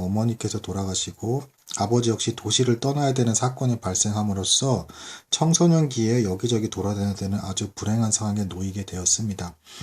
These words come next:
그런 와중에 다행스럽게도 인복이 조금 있는 편이어서 도중에 어느 이제 공작 부인의 후원을 받게 되어서 루소는 이제 철학과 법학, 음악 등을 독학으로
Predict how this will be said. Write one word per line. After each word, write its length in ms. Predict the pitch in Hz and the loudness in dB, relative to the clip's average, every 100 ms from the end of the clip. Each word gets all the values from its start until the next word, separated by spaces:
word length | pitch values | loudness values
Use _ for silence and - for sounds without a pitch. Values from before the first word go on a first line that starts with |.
| - - - - - | -14 -14 -16 -14 0
그런 200 | 156 160 | 4 6
와중에 580 | 123 120 151 151 160 127 | 6 6 4 4 4 4
다행스럽게도 920 | - 127 143 143 131 131 123 147 131 | 2 2 2 2 2 2 4 6 6
인복이 460 | 110 123 147 143 131 | 6 4 4 2 2
조금 280 | 131 127 | 2 4
있는 260 | 107 117 117 | 4 4 2
편이어서 800 | - 147 143 113 - 113 147 175 - - - - - | 2 0 2 2 2 2 2 -2 -6 -20 -20 -20 -4
도중에 420 | 120 131 135 135 | 0 2 4 4
어느 300 | 104 117 123 | 4 4 4
이제 160 | 110 | 4
공작 480 | 113 107 113 139 131 | 2 2 4 2 0
부인의 360 | - 110 113 110 | -2 0 2 0
후원을 400 | 107 147 143 131 | 0 0 2 0
받게 340 | 92 - 110 | -4 -4 -4
되어서 580 | 92 92 95 92 110 151 _ - - - - | -2 -4 -4 -6 -6 -8 _ -20 -20 -12 -6
루소는 600 | 127 - 170 156 160 117 | 2 6 6 6 4 4
이제 200 | 101 113 | 2 2
철학과 760 | - 147 151 - 139 147 156 | 2 2 0 0 2 2 2
법학, 520 | - 101 - - 107 98 | -2 -4 -4 -2 -2 0
음악 300 | 110 110 - | -2 -2 -2
등을 260 | 104 123 | -2 0
독학으로 840 | - - - 123 107 110 143 160 | -4 -8 -4 -2 0 2 2 0